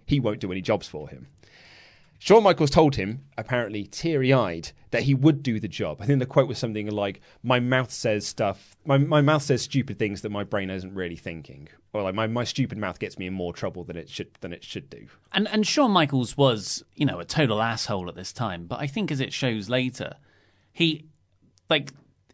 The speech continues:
Speaker 2: he, he was a, not a tormented soul, but there was good in him
Speaker 1: Mm.
Speaker 2: that, you know, that came out after he converted to
Speaker 1: Anakin
Speaker 2: an
Speaker 1: Skywalker.
Speaker 2: Yeah.
Speaker 1: Um,
Speaker 2: But, but at this time, like, me-, so I could, I could believe that. Like, it's
Speaker 1: Yeah.
Speaker 2: kind of a self-destructive personality.
Speaker 1: And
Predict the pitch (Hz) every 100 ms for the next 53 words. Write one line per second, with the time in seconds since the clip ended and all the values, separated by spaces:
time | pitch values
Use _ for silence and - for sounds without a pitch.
0 | - 139 170 190 160 180 175 190 139 139
1 | - 139 - - 196 180 139 151 139 143
2 | 143 127 - 95 92 95 123 127 139 156
3 | 147 - 175 208 165 - 78 - - 185
4 | 127 95 - _ 127 131 - 131 147 78
5 | 101 101 - 110 101 92 98 98 - 95
6 | 90 _ _ - 92 92 - 123 117 120
7 | 110 151 135 80 92 - 294 440 233 -
8 | - 143 139 143 160 135 156 147 175 -
9 | 156 147 131 127 151 151 - - 160 202
10 | 247 226 147 - 185 196 165 - _ _
11 | _ - 156 170 311 285 - 90 50 _
12 | 131 117 87 160 127 - 147 127 120 -
13 | 131 - 113 - 117 120 120 180 - -
14 | - - 160 139